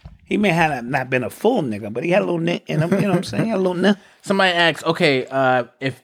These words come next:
Speaker 2: people invest in crypto before changing their understanding about wealth, do you think they'll end up with more problems, like folks hitting the lotto?"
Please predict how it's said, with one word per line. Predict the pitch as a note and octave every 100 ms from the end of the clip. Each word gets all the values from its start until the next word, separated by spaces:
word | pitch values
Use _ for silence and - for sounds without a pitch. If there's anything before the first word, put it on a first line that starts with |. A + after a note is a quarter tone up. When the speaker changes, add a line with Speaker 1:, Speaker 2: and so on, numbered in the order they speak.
| -
Speaker 2:
people | G#3+ G#3+ G#3
invest | E3 C3+ C#3+ D3
in | A#2+
crypto | - D#3+ E3 D3
before | C3+ A2+ C3
changing | A2 - D3+ D3+ D#3 D3
their | C3
understanding | B2 C3 A2+ - C3+ C3 B2+
about | A2+ A2+ G#2
wealth, | G2+ A2 A#2 G2+ F2+ - - _ _ _ _ _ _ _ _ -
do | A#2+
you | C#3
think | C#3+ D3+ C#3
they'll | C3 B2+
end | B2+ C3 B2+
up | B2 A#2+ - -
with | A2+ A2
more | A#2 A#2+
problems, | A#2+ - B2+ B2+ B2+ B2+ B2
like | A2+
folks | - B2+ A#2 -
hitting | B2+ A#2+ A#2
the | G#2+
lotto?" | G2 G#2 A2 G2+ F2